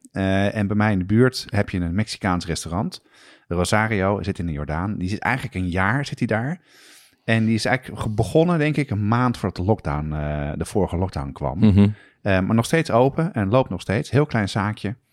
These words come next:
Speaker 1: En daar kan je ontzettend betaalbaar en lekkere, ehm, taco's bestellen. Dan krijg je er drie, een soort van lunchboxje of vier zelfs. Maar echt ook heel betaalbaar. Onwijs lekker. En verder, ehm,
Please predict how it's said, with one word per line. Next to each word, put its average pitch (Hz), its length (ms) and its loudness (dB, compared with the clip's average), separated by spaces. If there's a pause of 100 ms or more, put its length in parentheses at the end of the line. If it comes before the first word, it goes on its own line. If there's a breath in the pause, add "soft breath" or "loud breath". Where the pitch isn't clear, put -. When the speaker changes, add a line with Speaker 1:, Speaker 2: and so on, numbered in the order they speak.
(300 soft breath)
Speaker 1:
En 98 280 0
daar 98 100 4
kan 92 220 2
je 87 120 0
ontzettend 104 540 -2
betaalbaar 80 760 -2
en 80 220 -6
lekkere, 76 480 -6 (440 soft breath)
ehm, 76 440 -6 (460)
taco's 117 400 2
bestellen. 92 380 0
Dan 151 80 -2
krijg 107 220 0
je - 60 -8
er 95 100 0
drie, 139 280 2
een 160 80 4
soort 107 160 0
van 104 140 4
lunchboxje 123 580 2
of 98 120 -4
vier - 240 0
zelfs. - 340 -2 (340 loud breath)
Maar 131 140 2
echt - 200 -4
ook 143 100 0
heel 156 200 4
betaalbaar. - 480 0 (340)
Onwijs 135 340 4
lekker. 57 240 -8 (1080)
En 120 120 2
verder, 117 380 4
ehm, 101 260 4